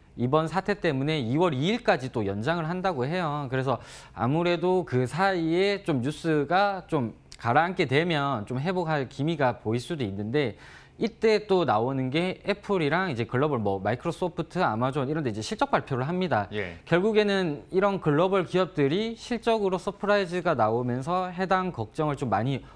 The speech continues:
Speaker 1: 없애줘야 되는데 만약에 이제 실적 같은 경우에도 좀 많이 뭐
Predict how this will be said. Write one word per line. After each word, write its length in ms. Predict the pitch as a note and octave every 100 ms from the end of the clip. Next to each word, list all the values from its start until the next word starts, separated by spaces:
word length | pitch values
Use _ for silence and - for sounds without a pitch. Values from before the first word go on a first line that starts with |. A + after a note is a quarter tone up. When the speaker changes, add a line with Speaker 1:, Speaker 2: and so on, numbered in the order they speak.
| -
Speaker 1:
없애줘야 600 | A2+ - G3 B2+ C3 F3+
되는데 720 | D#3 A#2+ A2+ G#2+ C3+ A#2+ G2 - - - -
만약에 360 | C3 F#3 G3
이제 140 | C#3+ B2+
실적 300 | G#3+ A#3+ A#3+
같은 240 | A3+ A3
경우에도 360 | G3+ F#3+ F3 C#3+
좀 160 | C3+
많이 600 | G#2+ A2+ C#3 D#3+ F3+ F#3 D#3+
뭐 320 | A2 G#2+ G#3+